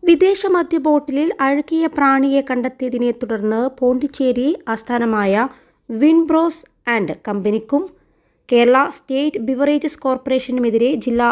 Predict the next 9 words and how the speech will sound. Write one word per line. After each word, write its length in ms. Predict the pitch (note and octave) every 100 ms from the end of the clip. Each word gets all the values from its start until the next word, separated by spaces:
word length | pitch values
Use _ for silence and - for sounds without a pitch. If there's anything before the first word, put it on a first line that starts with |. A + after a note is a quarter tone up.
| -
ഉപഭോക്തൃ 560 | A3 A3+ C4+ C4 B3 G#3
കമ്മീഷന്റെ 600 | A3 G3+ F#3+ F#3 D#3+ D3+
വിധി. 260 | D3+ D#3 A#3 - _ _ _ _ _ -
എടപ്പാൾ 420 | D#4 F4+ F#4 G4
കണ്ടനകത്തെ 760 | G4 F4+ D4+ E4+ F4 F4 - F4
ബിവറേജസ് 680 | C#4+ D4+ D4 E4 E4 E4+ -
കോർപ്പറേഷന്റെ 640 | D4+ D4 D4 C#4+ D4 C#4 C#4+
കടയിൽ 380 | - C4+ C4+ D#4 D4+
നിന്നും 300 | G#3 F#3